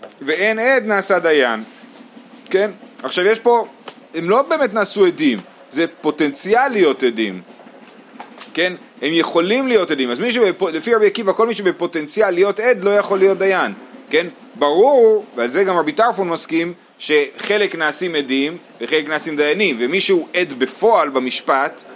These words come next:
מי שמעיד במשפט לא יכול להיות גם הדיין במשפט, על זה מסכימים, אבל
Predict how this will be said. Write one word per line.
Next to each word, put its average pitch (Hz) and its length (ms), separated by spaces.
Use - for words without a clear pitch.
מי 156 60
שמעיד 165 440
במשפט 151 440
לא 180 60
יכול 175 160
להיות 160 140
גם 151 180
הדיין 151 380
במשפט, 110 480
על 92 80
זה 156 160
מסכימים, 185 540
אבל 120 460